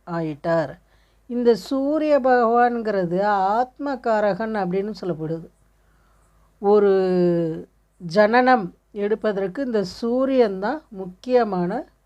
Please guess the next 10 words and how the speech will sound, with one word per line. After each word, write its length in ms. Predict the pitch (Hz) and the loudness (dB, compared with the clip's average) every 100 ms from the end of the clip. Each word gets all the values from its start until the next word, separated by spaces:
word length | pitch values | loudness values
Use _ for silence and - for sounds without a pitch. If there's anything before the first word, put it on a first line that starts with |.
| _ _ _ _ | _ _ _ _
காரணம். 720 | 180 180 180 175 170 165 151 _ _ - | 2 4 4 0 -4 -8 -12 _ _ -10
உயிர்காரகம் 920 | 202 226 254 - 208 180 170 160 240 302 _ _ _ _ _ | -6 -2 -2 -2 0 2 0 -2 -6 -6 _ _ _ _ _
சூரிய 540 | - 247 233 220 196 | -6 0 2 2 0
பகவான். 600 | 170 165 165 180 165 139 _ _ _ _ _ _ _ _ _ _ _ _ | 0 -2 -2 -2 -2 -8 _ _ _ _ _ _ _ _ _ _ _ _
இந்த 480 | - 220 247 254 247 | -10 -4 0 4 4
சூரிய 480 | - 247 262 277 262 | 4 -2 -2 2 2
பகவானுடைய 1200 | 233 220 214 208 196 175 160 156 165 175 185 190 - _ _ 165 | 4 4 4 2 0 -2 -2 -4 -2 0 0 -2 -8 _ _ 0
பலம் 400 | 180 196 240 247 | 2 4 0 0
இல்லைன்னா, 840 | 185 190 202 180 156 165 180 185 _ _ | -4 -2 0 -2 -2 -4 -6 -6 _ _
அவங்களுக்கு 800 | 190 190 196 185 175 233 302 | -6 -4 0 0 0 0 -2